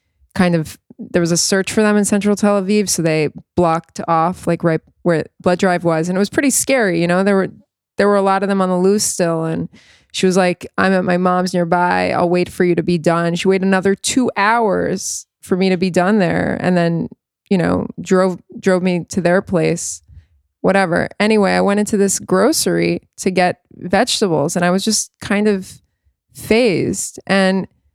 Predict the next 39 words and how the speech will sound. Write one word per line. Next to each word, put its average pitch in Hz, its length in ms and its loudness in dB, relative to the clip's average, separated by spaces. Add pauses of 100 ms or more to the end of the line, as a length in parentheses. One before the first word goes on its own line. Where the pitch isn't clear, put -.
(220)
this - 300 -2 (280)
completely 294 440 0
random 285 420 0
stranger 277 640 0
was 185 180 0
like, 196 180 0
"Do 185 120 -2
you 226 60 4
need 247 180 2
anything? 202 420 0
Do 175 100 -4
you 190 120 2
need 202 220 2
help?" 190 360 2
Like, 190 280 0 (640)
people 254 320 2
are 247 120 2
just, 220 400 -2 (760)
the 190 240 0
lines 226 360 2
are 226 140 4
open. 190 400 0
The 156 80 -2
heart - 360 -2
lines 214 320 0
are 190 120 4
open 196 320 -2
between 143 400 -6
people. - 580 -4
The 180 120 0
heart 208 200 2
lines 220 280 -2
are 208 80 2
open 196 320 0
between 190 560 0 (320)
you 202 200 4
and 196 80 2
your 185 100 2
ex 233 640 -2